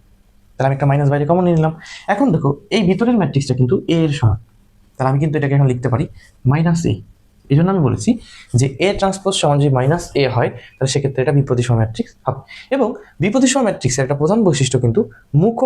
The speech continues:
কর্ণ বরাবর সকল ভুক্তিগুলো শূন্য থাকবে। তো বিপ্রতিসম ম্যাট্রিক্সের প্রধান বৈশিষ্ট্য কি? মুখ্য কর্ণ বরাবর সকল ভুক্তি থাকবে শূন্য। মুখ্য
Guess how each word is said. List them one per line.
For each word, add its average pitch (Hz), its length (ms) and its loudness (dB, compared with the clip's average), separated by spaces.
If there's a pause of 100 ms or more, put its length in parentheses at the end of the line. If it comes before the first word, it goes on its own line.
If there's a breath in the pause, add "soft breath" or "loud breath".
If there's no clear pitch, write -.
কর্ণ 190 160 2 (100)
বরাবর 113 240 2 (340 loud breath)
সকল 160 280 0
ভুক্তিগুলো 123 360 0 (300)
শূন্য 185 160 0 (100)
থাকবে। - 200 -4 (200)
তো - 100 -6
বিপ্রতিসম 185 360 0
ম্যাট্রিক্সের 190 340 -2
প্রধান 180 200 0
বৈশিষ্ট্য 180 340 -2
কি? 226 60 0 (480 loud breath)
মুখ্য 196 200 0 (120)
কর্ণ 214 160 2 (120)
বরাবর 113 280 0 (360 loud breath)
সকল 170 280 0
ভুক্তি 147 260 0
থাকবে 113 240 0 (300)
শূন্য। 208 220 4 (1600)
মুখ্য 170 320 -2